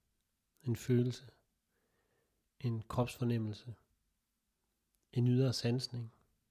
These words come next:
eller en impuls til at handle, så læg mærke til, at det er det, der sker,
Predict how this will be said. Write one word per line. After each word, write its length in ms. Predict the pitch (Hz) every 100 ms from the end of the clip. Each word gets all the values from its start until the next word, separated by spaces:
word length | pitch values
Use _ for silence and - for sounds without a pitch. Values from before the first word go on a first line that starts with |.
| _ _ _ _ _
eller 200 | 123 123
en 100 | 120
impuls 520 | 117 - 147 - -
til 100 | 143
at 120 | 120
handle, 320 | 120 127 135 - _ _ _ _ _ _ _ _ _ _ _ _ _ _ _ _ _ _ _ _ _
så 160 | - 170
læg 220 | 160 147
mærke 200 | 135 135
til, 140 | -
at 140 | 131 -
det 60 |
er 60 | 120
det, 140 | 131
der 100 | 135
sker, 300 | 123 - 110